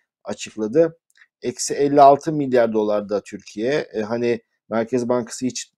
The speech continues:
e, dövize müdahale etmedi diye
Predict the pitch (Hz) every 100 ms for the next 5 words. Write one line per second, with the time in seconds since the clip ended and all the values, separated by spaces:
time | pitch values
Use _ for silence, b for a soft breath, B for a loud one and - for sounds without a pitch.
0 | _ - 98 107 110 104 113 113 110 120
1 | 113 117 113 117 123 131 123 110 101 107
2 | 104